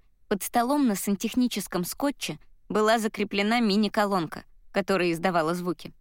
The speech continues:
Предположу, что у одного из участников был пульт. Меня втянули в обман. Вам знакомы эти люди? Только женщина. Вероятно,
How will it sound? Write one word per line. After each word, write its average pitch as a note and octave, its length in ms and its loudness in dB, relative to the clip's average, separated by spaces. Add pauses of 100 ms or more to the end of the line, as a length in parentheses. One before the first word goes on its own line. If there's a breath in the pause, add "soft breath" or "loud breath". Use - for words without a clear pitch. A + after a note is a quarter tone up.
(220)
Предположу, C4+ 640 0
что - 360 -2
у A3 140 2
одного A3 440 2
из G#3 160 0
участников G#3 720 -2
был A3+ 260 -2
пульт. - 420 -6 (680)
Меня G#3+ 240 2
втянули B3 380 0
в A3+ 80 2
обман. G#3+ 400 0 (1200)
Вам F#3 340 0 (340)
знакомы F#3+ 640 -2 (280)
эти E3+ 240 -6
люди? F3 360 -2 (1300)
Только C#4 340 0
женщина. F#3+ 580 -2 (680)
Вероятно, A3 800 0